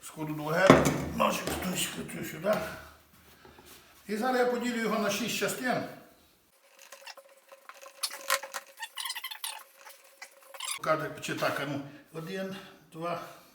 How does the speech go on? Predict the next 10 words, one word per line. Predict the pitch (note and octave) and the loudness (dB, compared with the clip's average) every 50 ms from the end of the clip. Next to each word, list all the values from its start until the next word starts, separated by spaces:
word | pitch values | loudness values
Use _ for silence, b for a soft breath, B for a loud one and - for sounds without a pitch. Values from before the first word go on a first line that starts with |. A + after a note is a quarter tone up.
| - - | -18 -12
три, | - D3+ E3 E3 D#3+ - - - - - - _ _ _ _ - | -6 -4 -4 -4 -4 -6 -10 -14 -18 -20 -20 _ _ _ _ -14
чотири, | - - D3+ - - - F3 F3 F3 E3+ - B B B B B B B B B B B B B _ | -10 -10 -10 -8 -4 -2 -2 0 0 -2 -4 B B B B B B B B B B B B B _
п'ять, | - D#3 F3 E3+ - - | -2 2 2 2 2 2
шість. | - - - - - - | -2 -2 0 0 0 0
Є, | E3 F#3+ F3 - | 2 4 4 4
все, | - - - A3+ | 4 2 2 4
тепер | A#3+ - - - B3 A#3 | 4 4 4 4 4 4
так | B3+ A#3 G#3 | 4 4 4
оріжу | A3+ G#3+ G#3 F#3+ D3+ C3 C3 | 4 4 4 4 4 2 0
їх. | A#2 A#2+ - | -2 -2 -4